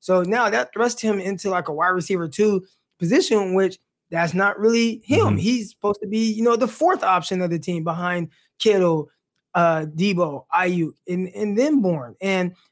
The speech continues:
Speaker 1: I think maybe that gave him a little bit more attention from coverages and stuff like that. But if forty-niners are able to bring him in or bring him back in a role where he is just, you know, wide receiver three, I'm comfortable with that.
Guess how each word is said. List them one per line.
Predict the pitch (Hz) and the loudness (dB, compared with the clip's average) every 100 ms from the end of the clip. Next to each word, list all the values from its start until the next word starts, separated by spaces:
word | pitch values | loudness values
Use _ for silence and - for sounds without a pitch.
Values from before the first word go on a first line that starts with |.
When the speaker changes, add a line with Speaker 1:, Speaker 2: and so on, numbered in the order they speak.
| _ | _
Speaker 1:
I | 165 | -6
think | 170 202 | -2 -2
maybe | 185 208 196 | 2 0 2
that | 196 190 | 0 0
gave | 196 190 | 0 0
him | 190 | -2
a | |
little | 165 185 | -2 -2
bit | 180 | -2
more | 180 185 | -2 -2
attention | 180 185 175 185 | -2 -4 -6 -8
from | 165 160 | -8 -6
coverages | 180 180 180 175 | -4 -2 -4 -6
and | 170 | -6
stuff | 196 175 | -4 -2
like | 185 175 | 0 0
that. | 196 185 | 0 0
But | 170 | -2
if | 160 | -2
forty-niners | 277 254 254 233 | -2 0 0 0
are | 208 | 2
able | 220 208 | 2 2
to | |
bring | 175 196 208 | 2 -2 -2
him | 196 | -4
in | 190 202 196 _ _ _ | -4 -6 -8 _ _ _
or | 180 | -2
bring | 160 208 | 2 2
him | 185 | 2
back | 160 190 208 - _ | 2 0 0 -6 _
in | - 185 | -4 -2
a | |
role | 147 170 196 185 | 0 2 4 2
where | 180 | 2
he | 175 185 | 0 0
is | 160 196 170 | 2 2 2
just, | 202 214 220 | 0 0 -2
you | |
know, | 269 285 | -6 -4
wide | 170 175 | 0 0
receiver | 185 202 185 | 0 0 -2
three, | 180 220 240 _ _ _ _ _ _ _ | 0 -2 -2 _ _ _ _ _ _ _
I'm | - 392 | -2 0
comfortable | - 453 392 320 233 | 0 -2 0 0 2
with | 196 - | 0 -2
that. | 135 | -12